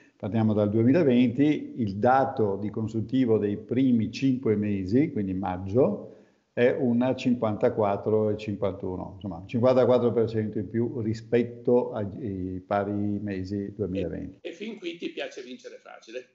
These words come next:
Speaker 1: Eh, sì, credo che siamo un pochino più avanti dei nostri cugini, ma insomma, eh, credo che stiamo tutti, tutti e due i settori stiano andando molto bene.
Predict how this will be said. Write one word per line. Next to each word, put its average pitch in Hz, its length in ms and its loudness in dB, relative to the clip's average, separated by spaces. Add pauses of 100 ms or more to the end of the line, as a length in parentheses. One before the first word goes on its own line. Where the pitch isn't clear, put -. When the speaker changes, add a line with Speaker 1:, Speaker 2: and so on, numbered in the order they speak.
(220)
Speaker 1:
Eh, 120 1080 4
sì, 123 260 4
credo 123 260 6
che 107 120 4
siamo 113 320 2
un 104 120 0
pochino 110 500 0
più 113 160 2
avanti 110 600 0
dei 98 560 -2
nostri 107 380 -2
cugini, 135 560 6
ma 120 360 2
insomma, 92 520 -6
eh, 90 80 -8
credo 110 240 4
che 101 140 0
stiamo 107 380 0
tutti, 113 760 0
tutti 117 260 -4
e 110 80 6
due 110 140 2
i 107 40 2
settori 101 440 0
stiano 95 260 -4
andando 90 360 -4
molto 90 300 -4
bene. 78 240 -6